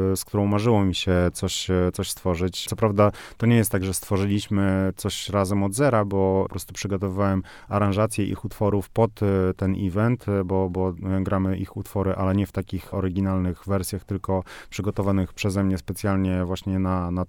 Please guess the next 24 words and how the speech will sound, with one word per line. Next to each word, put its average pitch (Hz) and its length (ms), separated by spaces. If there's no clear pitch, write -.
na 98 120
tę 98 120
okazję. 95 560
No 120 120
i 139 80
właśnie 143 300
ta 123 180
warstwa 139 360
liryczna 131 540
i 98 340
dobór 113 260
utworów, 113 580
e, 110 240
w 101 60
doborze 107 260
utworów 101 380
kierowałem 107 440
się 107 200
przede 104 240
wszystkim 95 400
tekstami, 85 680
żeby 85 240
to 92 140
było, 90 420